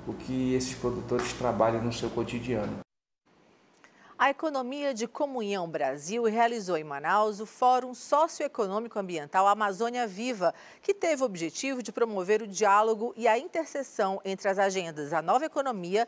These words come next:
Speaker 2: da fé e da justiça climática, é o tema. E a nossa equipe foi conferir o evento que aconteceu no sábado.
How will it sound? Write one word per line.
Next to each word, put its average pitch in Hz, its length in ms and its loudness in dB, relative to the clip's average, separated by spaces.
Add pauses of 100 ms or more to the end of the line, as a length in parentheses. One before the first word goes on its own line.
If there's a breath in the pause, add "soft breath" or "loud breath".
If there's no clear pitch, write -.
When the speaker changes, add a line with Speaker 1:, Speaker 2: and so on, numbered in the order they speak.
(220 loud breath)
Speaker 2:
da 165 180 2
fé 208 400 4 (200 loud breath)
e 202 60 -6
da 185 180 4
justiça 196 480 -8
climática, 220 680 -4
é 170 40 0
o 175 40 -6
tema. 117 440 -6 (300 loud breath)
E 330 60 2
a 294 60 4
nossa 247 200 0
equipe 294 380 -6
foi 277 160 -4
conferir 254 360 -6
o 269 60 2
evento 214 400 0
que 226 80 0
aconteceu 202 420 -4
no 202 100 -6
sábado. - 340 -10